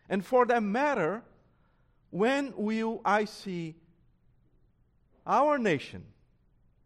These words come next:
which is in a bit of a mess right now, when we'll see our nation healed, restored, back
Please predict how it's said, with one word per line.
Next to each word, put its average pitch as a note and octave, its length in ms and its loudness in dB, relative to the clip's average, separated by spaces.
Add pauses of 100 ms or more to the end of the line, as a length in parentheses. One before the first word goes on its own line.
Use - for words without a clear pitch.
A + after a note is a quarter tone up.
(280)
which F#3+ 200 -12
is G#3+ 140 -8
in A#3 80 -2
a A3+ 80 0
bit A3+ 220 -8
of A3 140 -8
a A#3+ 60 -6
mess C4 400 -2
right E3 180 -2
now, D3+ 200 0
when C4+ 200 0
we'll B3+ 120 -4
see G#3 240 -8
our D4 260 4
nation B2 560 -8 (1300)
healed, C#3 500 -2 (680)
restored, A#2 640 -6 (1000)
back D#3+ 340 -2